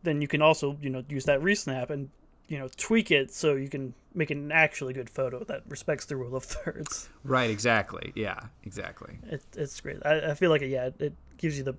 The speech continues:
Speaker 1: the best of both worlds, and it's very fun. I guess the one thing, I guess, uh, slight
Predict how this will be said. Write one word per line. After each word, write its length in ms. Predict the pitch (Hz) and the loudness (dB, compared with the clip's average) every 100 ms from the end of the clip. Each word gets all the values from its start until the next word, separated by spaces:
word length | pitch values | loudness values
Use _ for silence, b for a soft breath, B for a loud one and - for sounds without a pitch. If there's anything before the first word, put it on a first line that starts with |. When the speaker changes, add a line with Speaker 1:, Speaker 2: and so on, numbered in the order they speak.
| - | -8
Speaker 1:
the 80 | - | -4
best 240 | 160 151 - | 0 0 -2
of 80 | - | -12
both 200 | - - | -12 -12
worlds, 500 | - 90 - - - | -12 -12 -12 -14 -14
and 160 | - - - b b b b b b b b b b | -14 -14 -14 b b b b b b b b b b
it's 80 | - | 4
very 180 | 175 160 | 6 8
fun. 320 | 147 139 139 | 6 2 4
I 80 | 151 | 4
guess 380 | 190 - - - B B B _ _ _ | 4 4 -4 -12 B B B _ _ _
the 140 | 160 | 2
one 200 | 165 180 | 4 4
thing, 480 | 170 160 156 143 143 - - - - - - - - | 4 0 0 0 -4 -10 -18 -20 -20 -8 -6 -6 -2
I 40 | |
guess, 240 | 151 147 - | -2 -2 -2
uh, 360 | 143 139 139 135 - - _ - _ _ _ - - - | 0 2 0 -4 -16 -20 _ -20 _ _ _ -20 -20 -8
slight 460 | - 156 170 196 | -2 6 6 6